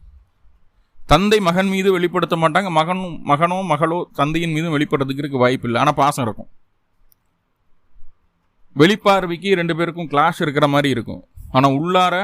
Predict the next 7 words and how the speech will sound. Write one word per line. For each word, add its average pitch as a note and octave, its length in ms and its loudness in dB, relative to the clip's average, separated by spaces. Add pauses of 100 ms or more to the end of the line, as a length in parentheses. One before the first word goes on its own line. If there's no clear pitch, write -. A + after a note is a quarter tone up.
(520)
அவ்வளவு D#3 300 0
ஆத்மாத்மான D#3+ 640 -2
அன்போட C#3+ 440 0
இருப்பாங்க. A2+ 380 0 (1120)
இது C3+ 140 6
எப்ப F3 240 2
வெளிப்படும்? F3+ 580 0